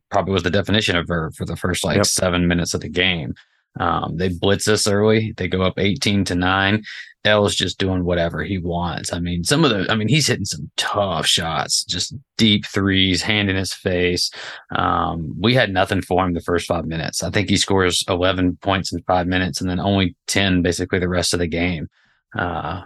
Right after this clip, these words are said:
Speaker 1: so, you know, he was ready to go. We weren't quite ready. But then it, immediately it just kind of flips. And then we go on a thirteen oh run, which ended up being an eighteen two run to to end the half there, get up double figures, and it kinda just stayed that way.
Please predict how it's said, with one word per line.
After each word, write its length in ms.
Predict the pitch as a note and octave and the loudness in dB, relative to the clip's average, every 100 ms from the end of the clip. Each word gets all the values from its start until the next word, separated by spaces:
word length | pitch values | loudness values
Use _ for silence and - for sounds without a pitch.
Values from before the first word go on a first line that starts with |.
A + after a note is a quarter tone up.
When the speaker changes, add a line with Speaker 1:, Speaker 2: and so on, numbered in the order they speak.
| - | -14
Speaker 1:
so, 440 | - - F2 D#2 F2 | -8 -4 -2 -4 -6
you 100 | F#2+ | -6
know, 100 | F2 | -2
he 180 | F2+ A#2 | 2 2
was 160 | G#2+ | 2
ready 260 | F2+ F#2+ F2+ | 2 2 2
to 140 | F2+ | -2
go. 360 | E2+ F#2 F2+ F2+ | 0 2 4 4
We 160 | F2+ G2+ | 4 4
weren't 300 | F#2+ F#2 - | 2 0 -2
quite 300 | G2 F2+ D#2+ | -2 -2 -2
ready. 420 | F#2 F2+ F2 E2+ - - - | 0 2 0 -2 -8 -16 -2
But 140 | A2+ | 0
then 240 | A#2+ A#2 G#2 | 4 2 2
it, 120 | E2+ - _ | -2 -14 _
immediately 680 | A#2 A2 A2+ B2 G#2+ G2 G#2 | 2 4 6 4 2 2 0
it 120 | G2+ | -4
just 200 | E2+ G2 | -2 -2
kind 160 | - G#2 | 0 -2
of 60 | - | 0
flips. 540 | A2 A#2 E2 - - - - | 2 2 0 -4 -6 -6 -4
And 160 | G2 | 0
then 140 | F#2+ F#2 | 2 2
we 80 | |
go 160 | F#2 F#2+ | 2 2
on 80 | F#2 | 2
a 60 | |
thirteen 420 | F2 G2+ E2 G#2+ G2 | 2 0 0 0 2
oh 120 | G2 | 2
run, 340 | F#2 F#2 G2+ | 2 2 4
which 180 | F#2 - | 2 0
ended 220 | G2+ F#2+ | 0 0
up 140 | G2 D2 | 0 0
being 200 | G2 F#2 | 0 0
an 60 | |
eighteen 480 | - G#2 - G#2 F#2+ | 0 -2 0 0 0
two 220 | F#2 G#2 | 2 2
run 420 | F#2+ F#2+ F#2+ F#2+ F#2 | 2 2 2 2 2
to 280 | F#2+ F#2 F2 _ _ _ _ _ - | 2 2 0 _ _ _ _ _ -2
to 140 | G2+ | 0
end 180 | G2 F#2 | 2 2
the 60 | E2+ | 2
half 360 | G2 A2 - | 2 2 0
there, 380 | - F#2 F2+ F2+ | -2 0 0 -2
get 220 | - G2 | -2 0
up 140 | G2 E2 | 0 2
double 240 | G2 F#2 | 0 0
figures, 520 | - G2+ F#2 F#2+ F2 | 0 0 2 2 2
and 100 | F2+ | 0
it 100 | F2 | -2
kinda 240 | G#2 G2 F#2+ | -2 0 0
just 260 | F#2 F2 | 0 -2
stayed 340 | - G2+ G2+ F#2+ | 0 0 2 0
that 240 | E2+ - | -4 -4
way. 360 | F2+ F2 F2 | -4 -2 -2